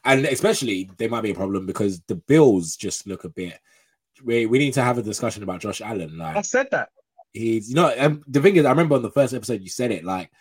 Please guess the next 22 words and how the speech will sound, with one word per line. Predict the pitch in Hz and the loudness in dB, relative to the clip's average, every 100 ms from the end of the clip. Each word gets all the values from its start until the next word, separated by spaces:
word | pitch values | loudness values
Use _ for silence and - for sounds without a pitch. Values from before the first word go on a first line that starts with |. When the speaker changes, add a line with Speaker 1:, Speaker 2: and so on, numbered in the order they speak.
| _ | _
Speaker 1:
one, | 110 127 147 | 2 4 6
their | 127 | 6
windows | 127 131 113 98 | 6 4 2 0
go | 95 87 | -2 -4
in, | 82 90 - | -6 -10 -14
two, | - 131 123 | -2 0 0
he's | 113 107 101 90 _ | -2 -6 -8 -12 _
the | 104 98 98 90 | -8 -6 -6 -6
rela-, | 95 104 - - | -6 -6 -8 -18
relationship | 101 95 101 95 92 | -14 -8 -8 -8 -12
with | 95 | -12
Stefon | - 95 92 85 | -12 -12 -12 -10
Diggs, | 92 - _ - _ _ | -12 -12 _ -20 _ _
and | 117 110 | -10 -4
three, | 180 202 | 6 8
like, | 165 127 - | 8 4 0
I | 151 | -6
don't | 208 | 2
know, | 240 | 4
man, | 180 113 143 | 4 2 0
he | |
just, | 208 247 - | 0 -2 -6